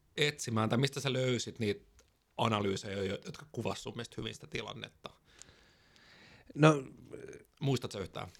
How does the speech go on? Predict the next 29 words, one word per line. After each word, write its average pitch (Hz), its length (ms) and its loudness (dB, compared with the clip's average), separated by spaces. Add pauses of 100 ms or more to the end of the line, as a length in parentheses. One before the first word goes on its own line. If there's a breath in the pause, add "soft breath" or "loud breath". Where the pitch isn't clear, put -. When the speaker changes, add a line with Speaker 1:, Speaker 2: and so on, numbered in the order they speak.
Speaker 2:
i-, 147 180 8 (140)
internet, 123 560 10
en 117 100 8
mä 113 120 10
tiedä, 117 280 12
jos, 110 280 8
niin 110 200 4
kun, 104 240 4
Speaker 1:
Niin, 151 220 6
Speaker 2:
tää 135 100 12
Speaker 1:
mut- - 20 12
Speaker 2:
olisi 135 140 12
tapahtunut 131 680 12
ai-, 135 220 12
Speaker 1:
Niin. 123 80 12
Speaker 2:
aikaisemmin, 107 640 12
niin 104 180 8
mi-, 110 160 8
mi-, 117 180 6
missä 117 340 8
olisi 110 200 8
ollut, 101 340 8
mut 107 200 8
että 110 200 8
sä 113 140 6
sait, 120 240 10
niin 123 120 8
kun, 127 100 10
lopun, 117 440 10